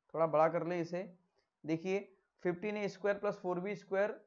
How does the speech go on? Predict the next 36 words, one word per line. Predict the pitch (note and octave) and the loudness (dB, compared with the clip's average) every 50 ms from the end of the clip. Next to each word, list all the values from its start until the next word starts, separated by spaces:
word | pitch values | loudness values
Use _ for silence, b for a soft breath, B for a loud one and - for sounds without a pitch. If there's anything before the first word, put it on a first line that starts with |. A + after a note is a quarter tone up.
| _ _ _ _ _ _ _ _ _ _ - - | _ _ _ _ _ _ _ _ _ _ -6 0
upon | - D#3 D#3 - F#3 F#3+ G3+ F#3+ | 0 2 4 6 4 4 4 4
fifteen | G3 F#3+ F#3 G3 G3+ G3+ G#3 | 0 0 0 0 -2 -4 -2
A | G3+ | -4
square | F#3 - - G#3 G3+ | -4 -2 0 0 2
minus | G3 F3+ E3 F3 G3+ G3 - | 4 2 2 2 0 -4 -4
four | - G3 F#3 F#3 | -2 -2 0 0
B | F#3+ G3+ F#3+ | 0 -2 -2
square | G3 - G#3+ G#3 G3 | -2 -2 -2 0 0
is | F3 E3+ F3 F#3+ | 0 -2 -2 0
equals | G3+ G3 F3+ - | -2 -2 -2 -2
to | G#3+ F3+ | -6 -4
forty | - F3 E3+ - G3+ F#3+ | -4 -4 -4 -2 -4 -2
seven | G3 F#3+ G3 G3 F#3 | 0 0 0 0 -2
upon | F#3 F#3 F#3+ F#3+ F3+ | 0 0 0 0 2
seven, | F#3+ F#3+ F#3+ G3 F#3 | 0 0 0 2 0
then | F#3+ F#3+ F#3+ | 0 0 0
find | F#3 F3+ E3+ F3 F3+ F#3+ | 0 0 0 0 2 2
the | F#3 | 4
value | F3 E3 E3 D#3+ D3+ | 4 4 4 4 4
of। | C3+ B2+ - - - - | 4 2 2 -4 -8 -2
ये | D#3+ F3+ F#3+ | 2 2 4
हमें | F3 F3+ F#3 G3 F#3+ D#3+ | 4 2 2 0 0 2
दिया | F#3 F#3 F#3 | 4 4 6
हुआ | F#3+ F#3+ F#3 F#3+ F#3+ F3+ | 6 6 6 6 6 6
है | F#3 F#3+ | 4 2
तो | F3+ G3+ | 2 2
नीचे | F#3+ F3+ F3 D#3 - G3 | -2 0 -2 -2 -2 -2
दिए | F3+ F3 F#3+ F#3+ | -2 0 0 2
हुए | F#3 F#3+ G3 F#3 | 2 2 2 0
इसकी | F3 - - G3+ F#3 | 0 -4 -2 0 4
value | F3 D#3+ D#3+ F3 F3 | 6 6 6 6 4
हमें | E3+ E3+ F3 E3 | 2 0 0 0
find | E3+ D3+ C#3+ C#3+ | 0 -2 2 2
out | D3 C#3+ - | 0 0 0
करनी | - C3+ B2 C3+ C3 | -4 -4 -4 -4 -8
है। | B2+ | -10